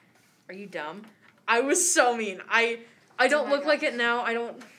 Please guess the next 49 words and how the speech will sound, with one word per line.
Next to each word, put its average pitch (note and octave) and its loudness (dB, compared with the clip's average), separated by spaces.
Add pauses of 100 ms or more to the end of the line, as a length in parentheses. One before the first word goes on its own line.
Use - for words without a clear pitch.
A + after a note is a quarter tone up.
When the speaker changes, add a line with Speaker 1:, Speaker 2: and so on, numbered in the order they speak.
(120)
Speaker 1:
well, A3+ -2
Speaker 2:
Okay, A3+ -2
Speaker 1:
I B3+ 0
mean, C4 0
Speaker 2:
honestly, C4+ 4
Speaker 1:
okay, B3 0
okay, D4 2
Speaker 2:
here's A3 -2
Speaker 1:
so C4+ 2
Speaker 2:
the A#3 0
thing A#3+ -6
with B3 -6
middle A3+ -2
Speaker 1:
according F4 2
to - -6
Speaker 2:
school. D#4+ -2
Speaker 1:
that C4 4
person, G3 -6
I F#3 -2
look F3+ -8
like E3+ -8
that D#3 -12
now. D3 -10 (420)
Uh, A#3 4
but A#3+ 2
I B3 6
don't C#4+ 2
look D#4 -4
like D4 -4
that C4+ 2
now, D4 4
<laughs> C4+ -8
but D4 2 (440)
I B3 0 (260)
was B3+ -2 (680)
so B3 -8
rude. F#3+ -8 (240)
Speaker 2:
Here's D#4 -6
the G#4 -6
thing D4 -4
with C4 -8
middle A#3+ -8
school. G3 -14 (640)
N-, A3 -18 (240)
no B3 -6
one, E4 -8 (160)
everyone D#4 -4
is, C#4 -14
like, A3 -12